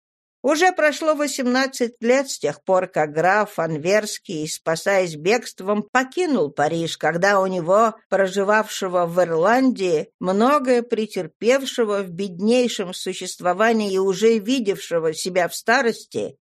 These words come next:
явилось желание узнать, коли можно, что стало с его детьми.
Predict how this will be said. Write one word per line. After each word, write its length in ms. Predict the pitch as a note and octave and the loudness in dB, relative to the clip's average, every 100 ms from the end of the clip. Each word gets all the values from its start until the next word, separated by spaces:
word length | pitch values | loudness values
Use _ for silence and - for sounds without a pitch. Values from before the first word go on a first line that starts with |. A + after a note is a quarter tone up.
| - | -2
явилось 560 | A#3+ C#4+ E4+ F4+ F4 | 0 2 2 0 -2
желание 640 | C4+ A#3+ A#3 B3+ C#4 C4+ C4 | 0 2 4 4 2 2 2
узнать, 800 | C4 G#3 G3+ F#3+ F#3+ - - - | 0 -2 0 0 -2 -8 -14 -16
коли 260 | - G3+ G#3+ | 0 2 4
можно, 640 | A3 A3+ A#3 G#3 A3+ A3+ A3 _ | 4 4 4 2 2 0 -4 _
что 340 | - - E4+ | -6 0 0
стало 420 | C4+ - G3+ G3 | 0 0 2 2
с 140 | F#3+ - | -2 -4
его 220 | F3+ F#3+ | -2 -2
детьми. 560 | F3+ F3+ - E3+ D#3+ | -2 -6 -6 -4 -4